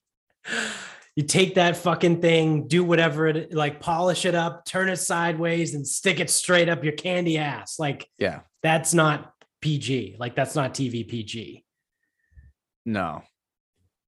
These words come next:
Speaker 1: You know, and, like, Stone Cold, like, I love, my favorite meme ever is Stone Cold in the office chair.
Speaker 2: Yes,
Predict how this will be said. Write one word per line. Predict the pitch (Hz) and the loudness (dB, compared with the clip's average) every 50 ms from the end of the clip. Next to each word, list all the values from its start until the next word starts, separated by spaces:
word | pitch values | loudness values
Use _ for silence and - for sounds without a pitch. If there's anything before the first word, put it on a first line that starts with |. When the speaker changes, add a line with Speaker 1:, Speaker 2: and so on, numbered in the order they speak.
| _ _ _ _ _ _ _ _ _ _ _ _ _ | _ _ _ _ _ _ _ _ _ _ _ _ _
Speaker 1:
You | 123 123 | -4 -2
know, | 120 110 117 123 127 | 0 0 0 0 0
and, | 127 127 123 | 0 0 2
like, | 117 117 113 - - - | 0 0 -2 -4 -6 -4
Stone | - - 180 160 156 156 156 151 | -2 2 4 6 6 6 4 4
Cold, | - 156 156 151 156 156 156 151 | 4 4 4 6 6 4 4 4
like, | 151 139 131 117 - - _ _ _ _ _ _ _ _ _ _ | 2 2 0 -2 -6 -14 _ _ _ _ _ _ _ _ _ _
I | 170 165 - 175 170 185 | -6 -2 0 2 2 4
love, | 180 170 170 165 165 | 4 4 2 2 4
my | 165 156 160 | 4 4 2
favorite | 156 - 175 175 170 147 156 139 123 139 | 2 2 4 4 4 4 2 0 0 0
meme | 151 147 143 131 120 117 127 101 - - | -2 -2 -2 -2 -4 -8 -10 -14 -16 -6
ever | - 139 139 123 110 107 107 98 95 - _ _ | -2 -2 -2 -2 -4 -8 -10 -12 -14 -16 _ _
is | - 151 143 135 - - | 0 2 2 2 2 0
Stone | - - 156 147 151 156 | 2 4 6 6 6 4
Cold | 156 151 147 151 147 151 151 143 | 4 2 4 4 4 4 4 4
in | 151 143 | 2 2
the | 135 127 127 | 2 -2 -4
office | 131 135 131 127 - 156 - - - | -4 -6 -6 -4 -2 -4 -4 -2 -4
chair. | - - 175 160 165 170 175 185 - - - - | 0 2 2 4 4 4 4 2 -2 -6 -10 0
Speaker 2:
Yes, | 123 127 127 123 110 87 - - - | 2 4 4 4 4 2 0 -2 -4